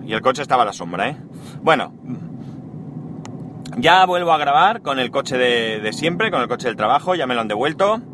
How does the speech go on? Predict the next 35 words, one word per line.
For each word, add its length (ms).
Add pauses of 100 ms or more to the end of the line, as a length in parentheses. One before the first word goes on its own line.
(460)
Por 120
cierto, 260
os 80
recomiendo 560
que 240
no 140
dejéis 300
de 100
revisar 340
vuestros 300
vehículos, 420
porque 400 (400)
he 100
llevado 240
el 80
coche 300
a 180
la 140
revisión, 1600 (100)
eh, 540
rutinaria, 680 (460)
cambio 220
de 80
aceite 320
y 20
demás, 380 (240)
y 40
le 60
han 80
descubierto 400
un 80
montón 300
de 80
problemas. 600 (240)
Eh, 720